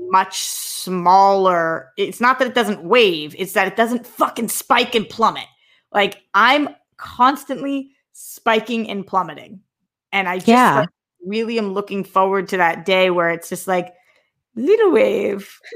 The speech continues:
Speaker 1: just like a, a
Speaker 2: Baby
Speaker 1: little
Speaker 2: fish.
Speaker 1: wave. Yeah. Uh, I know, I know you guys have things to say too, and that I've been talking Lauren's ear off for the whole time, and I swear I'll share her. So let me get to some of the things that are going on. You guys have asked questions in the Patreon and also in the Super Chat and the Streamlabs, so let's get to those.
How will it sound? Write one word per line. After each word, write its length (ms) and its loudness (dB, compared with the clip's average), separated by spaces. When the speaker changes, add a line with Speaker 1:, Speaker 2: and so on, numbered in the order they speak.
Speaker 1:
just 200 -16
like 200 -6
a, 100 -4
a 60 -12
Speaker 2:
Baby 240 0
Speaker 1:
little 180 0
Speaker 2:
fish. 300 0
Speaker 1:
wave. 40 -6
Yeah. 440 2
Uh, 200 4
I 140 2
know, 440 6
I 200 4
know 140 2
you 260 -2
guys 300 4
have 240 -4
things 260 -8
to 80 -8
say 240 -4
too, 320 -2
and 120 -4
that 100 -4
I've 240 0
been 200 -4
talking 460 0
Lauren's 380 -8
ear 240 -4
off 280 -6
for 380 -4
the 280 -4
whole 200 0
time, 240 2
and 80 0
I 80 2
swear 300 0
I'll 100 4
share 280 -2
her. 160 -2
So 160 -8
let 120 -2
me 100 -2
get 160 0
to 60 -10
some 140 -2
of 40 -2
the 60 -6
things 240 -6
that 80 -6
are 60 -4
going 220 -2
on. 240 2
You 60 -4
guys 140 2
have 120 2
asked 140 -2
questions 280 -4
in 20 -18
the 60 -18
Patreon 500 2
and 100 -4
also 400 -2
in 100 -10
the 60 -16
Super 240 -8
Chat 240 2
and 80 -16
the 60 -20
Streamlabs, 380 2
so 100 -16
let's 200 -8
get 260 -6
to 180 -10
those. 360 0